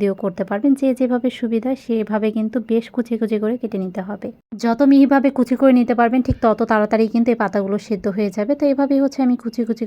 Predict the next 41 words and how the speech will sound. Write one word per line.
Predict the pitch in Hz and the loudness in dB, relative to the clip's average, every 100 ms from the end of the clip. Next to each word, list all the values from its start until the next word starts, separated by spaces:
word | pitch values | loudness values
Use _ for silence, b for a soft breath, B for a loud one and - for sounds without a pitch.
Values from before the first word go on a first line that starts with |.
| 220 | -2
করে | 214 208 | -2 0
নিয়েছি। | 202 202 202 - 277 233 | -2 -4 -6 -4 -2 -2
আর | 220 | -2
আমি | 226 247 | -2 -2
কিন্তু | 240 269 226 | 0 0 0
অল্প | 202 220 | 0 -2
পরিমাণে | 226 226 220 220 | -2 -2 -2 -4
পাতা | 202 208 | -4 -4
নিয়েছি, | 208 214 277 269 | -4 -4 -4 -2
তবে | 269 | -2
আপনারা | 233 233 233 | -2 -4 -2
চাইলে | 240 208 | -2 -2
বেশি | 190 226 | -2 -2
পরিমাণও | 226 226 226 233 | 0 0 0 -2
করতে | 226 220 226 | -4 -4 -4
পারেন। | 240 277 240 | -2 0 0
আমি | 226 240 | -2 -2
শুধু | 240 220 | -2 0
দুপুরের | 214 226 226 220 | 0 0 0 0
জন্য, | 254 302 | 2 2
নিজের | 208 208 190 | 2 -2 -2
জন্যই | 196 190 180 | -4 -4 -2
করেছি। | 190 175 - 208 - - | -2 -4 -6 -12 -12 -4
কচু | 285 294 320 | 0 2 2
পাতাটা | 330 330 311 | 4 4 6
রান্না | 220 208 208 | 4 2 2
করার | 226 226 | 2 4
জন্য | 240 233 254 | 2 2 2
আমার | 214 202 - | 0 -2 0
পেঁয়াজ, | 214 208 208 233 202 | 0 0 0 0 0
রসুন, | 185 220 226 | -2 -2 -2
কাঁচামরিচটা | 196 202 202 190 214 214 | -2 -2 -4 -2 -4 -2
প্রয়োজন, | 214 202 247 277 | -2 -2 0 0
সেজন্য | 269 240 240 233 | 0 0 2 2
আমি | 226 | 0
সবকিছু | 240 - 247 240 240 | -2 -2 -2 -2 -2
কেটে | 226 262 | -2 -2
গুছিয়ে | 220 185 220 196 | -4 -4 -2 -2
নিচ্ছি। | 185 - 240 | -4 -2 0
এভাবে | 262 262 | 0 0
যদি | 269 | 0